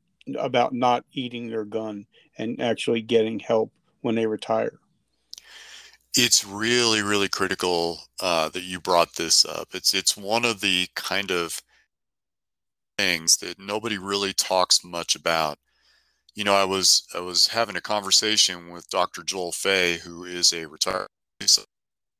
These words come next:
Speaker 2: psychologist. He's the clinical director of the West Coast Post-Trauma Retreat Center. We were talking about suicide statistics, and he was telling me that the numbers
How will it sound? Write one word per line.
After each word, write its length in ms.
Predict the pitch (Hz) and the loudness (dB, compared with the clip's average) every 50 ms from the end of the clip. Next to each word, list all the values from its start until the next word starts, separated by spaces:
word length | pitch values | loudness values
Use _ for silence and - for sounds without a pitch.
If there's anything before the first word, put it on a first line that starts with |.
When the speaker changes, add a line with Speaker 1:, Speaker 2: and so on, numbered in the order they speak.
| _ _ _ _ _ _ _ _ _ _ _ _ _ _ _ _ _ _ - | _ _ _ _ _ _ _ _ _ _ _ _ _ _ _ _ _ _ -10
Speaker 2:
psychologist. 580 | - 101 - 95 90 - 80 78 - - - - _ _ _ _ _ - - | -8 -8 -6 -6 -6 -4 -2 0 -2 -2 -2 -6 _ _ _ _ _ -8 -4
He's 140 | 165 170 | -4 -2
the 100 | - - | -2 -4
clinical 320 | - - - 151 156 143 131 | -6 -8 -8 -8 -6 -6 -6
director 460 | - 107 95 98 101 - - 90 87 | -2 0 2 2 2 2 -2 -6 -10
of 60 | 85 85 | -10 -10
the 40 | |
West 360 | 82 80 90 90 85 - - - | -8 -6 -4 0 2 2 2 0
Coast 340 | 95 90 90 - - - _ | 0 0 0 0 0 0 _
Post-Trauma 640 | - 92 87 85 - - - 87 87 87 - 80 87 | -6 -4 -2 -2 -2 -2 0 0 0 -2 -2 -6 -10
Retreat 480 | 80 78 78 - - - 92 92 - - | -10 -10 -6 -6 -4 -4 -4 -2 2 4
Center. 380 | - - 80 78 78 78 76 _ _ _ _ _ _ _ _ _ _ _ _ _ _ _ _ _ _ - | 4 4 2 0 -12 -14 -18 _ _ _ _ _ _ _ _ _ _ _ _ _ _ _ _ _ _ -8
We 40 | |
were 40 | 147 | -4
talking 320 | - 107 98 - 95 87 - | -2 -2 -2 -4 -6 -8 -4
about 340 | - 85 85 85 85 85 - _ _ - | 0 0 2 2 0 0 -4 _ _ 0
suicide 520 | - - - 160 156 - 104 92 85 85 - | 2 2 2 2 2 0 0 0 0 0 0
statistics, 760 | - - - - - 101 101 - - - - - - - - - _ _ _ _ _ _ _ _ _ - | 0 0 -2 -4 -4 -2 -2 -2 -4 -6 -6 -4 -2 -4 -4 -4 _ _ _ _ _ _ _ _ _ -12
and 100 | 104 95 | -8 -6
he 100 | 113 143 | -4 -2
was 180 | 139 123 - | 0 2 2
telling 360 | - - 110 101 101 98 95 95 | 2 2 2 0 -2 -4 -6 -6
me 200 | 98 98 95 92 | -6 -6 -6 -6
that 280 | - 95 90 85 85 - _ - | -4 -4 -4 -4 -6 -6 _ -12
the 100 | 95 90 | -12 -10
numbers 920 | 95 98 101 110 131 156 180 135 104 80 73 71 73 - - - - - | -10 -6 -2 0 0 0 0 -2 -8 -12 -12 -6 0 2 4 4 4 2